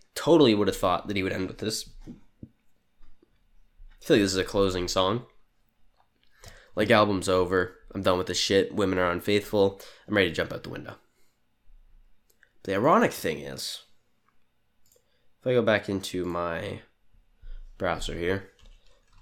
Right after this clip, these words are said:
the next song is called Moves, and I listened to it a little bit. And, uh,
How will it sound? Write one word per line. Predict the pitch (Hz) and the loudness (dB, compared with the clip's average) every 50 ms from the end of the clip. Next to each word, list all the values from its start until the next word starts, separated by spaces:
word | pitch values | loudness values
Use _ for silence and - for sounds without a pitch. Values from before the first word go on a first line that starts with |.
| - - - - - - - - - - - - - - - - - - - - - _ _ _ _ _ _ _ - - - - _ - - - - - - - - - - | -20 -20 -16 -14 -14 -12 -12 -14 -14 -14 -14 -14 -14 -14 -14 -18 -20 -20 -20 -20 -20 _ _ _ _ _ _ _ -20 -20 -20 -20 _ -20 -20 -18 -16 -14 -10 -10 -10 -8 -6
the | - 110 | -4 -2
next | 113 127 135 - - | 0 0 0 0 0
song | - - 139 123 120 117 | -2 0 2 2 2 2
is | 113 110 - | 0 0 -2
called | - - 113 104 95 87 85 | -2 0 0 2 2 2 0
Moves, | 85 87 87 85 87 87 73 - - - - - - - - | -2 -2 -2 -2 -4 -4 -6 -6 -6 -4 -4 -6 -6 -6 -2
and | 117 139 | 0 2
I | 165 | 4
listened | 190 202 202 - 160 135 | 4 2 2 0 0 2
to | 131 | 2
it | 117 | 2
a | 107 | 2
little | 101 95 98 90 82 71 | 2 2 2 2 0 -2
bit. | 67 64 - - - - - - - - - - - _ _ _ _ _ _ _ - _ _ - - _ _ _ - - _ _ _ _ _ _ _ _ - _ _ _ _ _ _ _ - - _ _ _ _ _ _ _ _ _ _ _ _ _ _ _ _ _ _ _ _ _ _ _ _ _ _ - _ _ _ _ _ - | -4 -8 -12 -14 -18 -20 -20 -20 -20 -20 -20 -20 -20 _ _ _ _ _ _ _ -20 _ _ -20 -20 _ _ _ -20 -20 _ _ _ _ _ _ _ _ -20 _ _ _ _ _ _ _ -20 -20 _ _ _ _ _ _ _ _ _ _ _ _ _ _ _ _ _ _ _ _ _ _ _ _ _ _ -20 _ _ _ _ _ -8
And, | - 104 104 101 101 101 101 101 98 98 95 | -4 -2 0 2 2 2 2 0 0 0 0
uh, | 104 98 98 95 95 95 92 | 0 2 2 2 2 0 0